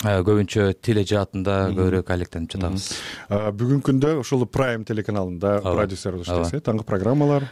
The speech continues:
Speaker 1: Таңкы программалар, бул таңкы
Speaker 2: Мгм.
Speaker 1: социалдык, таңкы программалардын бир тутуму деп койсом дагы болот.
Speaker 2: Мгм.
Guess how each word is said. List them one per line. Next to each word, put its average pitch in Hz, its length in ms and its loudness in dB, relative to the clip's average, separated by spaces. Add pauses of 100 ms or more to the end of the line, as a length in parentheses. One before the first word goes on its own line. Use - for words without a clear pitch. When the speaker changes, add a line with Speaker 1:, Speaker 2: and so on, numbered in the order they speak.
(120)
Speaker 1:
Таңкы 143 240 -2 (1080)
программалар, 123 520 2
бул 113 260 2
таңкы 123 320 0
Speaker 2:
Мгм. 123 40 0
Speaker 1:
социалдык, 117 760 0 (260)
таңкы 113 960 4
программалардын 104 1200 2
бир 107 180 0 (120)
тутуму 113 380 2
деп 101 180 0
койсом 101 300 0
дагы 95 140 0
болот. 110 240 2
Speaker 2:
Мгм. 92 100 -12